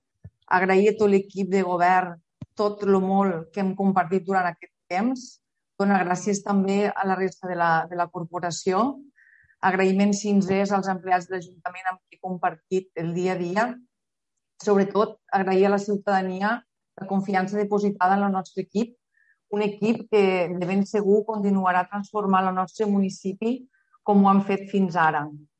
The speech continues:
I, per acabar, dir-vos que disfruteu de tot allò que feu i només així aconseguireu que allò que féssiu sigui millor,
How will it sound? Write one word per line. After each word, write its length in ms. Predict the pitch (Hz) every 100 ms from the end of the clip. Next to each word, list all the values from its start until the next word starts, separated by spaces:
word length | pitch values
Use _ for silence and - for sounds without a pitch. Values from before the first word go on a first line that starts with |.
| _ _ _ _ -
I, 80 | 220
per 160 | 208 196
acabar, 320 | 190 185 208
dir-vos 480 | 208 202 208 226 226
que 100 | 220
disfruteu 640 | 208 202 202 202 202 226 233
de 100 | 208
tot 160 | 208 196
allò 160 | 190 190
que 140 | 185
feu 400 | - 185 214 247 _ _ _ _ -
i 80 | 220
només 300 | 202 196 202
així 400 | 208 202 220 226
aconseguireu 640 | 233 214 208 202 202 208
que 100 | 202
allò 160 | 190 190
que 140 | 202
féssiu 480 | 202 202 196 214 208
sigui 380 | 208 - 202 220
millor, 480 | 208 196 196 196 208